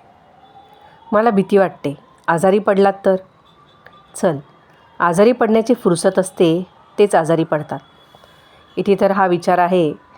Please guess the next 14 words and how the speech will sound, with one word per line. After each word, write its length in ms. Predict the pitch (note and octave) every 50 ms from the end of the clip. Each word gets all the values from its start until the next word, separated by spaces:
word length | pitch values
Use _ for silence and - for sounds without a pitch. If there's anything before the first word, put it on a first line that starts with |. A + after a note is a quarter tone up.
| - _ _ _ _ _ _ - F3
गोबर 340 | F#3+ F#3 E3+ E3+ G3 G3+
परत 240 | G#3 - G3 F3+ F#3+ F#3
येईपर्यंत 540 | G3+ F#3 F3 F3 F3 F#3+ F#3 F#3 F3+ F#3+ F#3+
रामसेवकचे 840 | G#3 F3+ F3+ F#3 F#3 E3+ E3+ F3+ F#3+ - F#3+ F3+ F3+ - - - F#3+
अर्धे 240 | F3 D#3+ D#3 F#3
पैसे 280 | G3 - F#3 F3 - F#3+
तरी 160 | F#3 G3 G3
चुकवलेले 500 | F#3 - F3+ E3 - E3 E3 E3 E3+ E3
असतील. 360 | E3 D3 C#3+ - - - - - _ _ _ _ _ _ _ _ _ _ _ _ _ _ _ _ _ _ _ -
काही 200 | - F3+ F#3 F#3 F#3
थोडे 320 | - G#3+ F#3+ F3 F3+ F3 F3
तोही 300 | F3+ - F#3 E3+ F3+ F#3
आणेल. 320 | F3 D#3 D3 D3 C#3 C3 - _ - _ _ _ _
बस, 280 | - F#3 E3+ E3 C#3+ -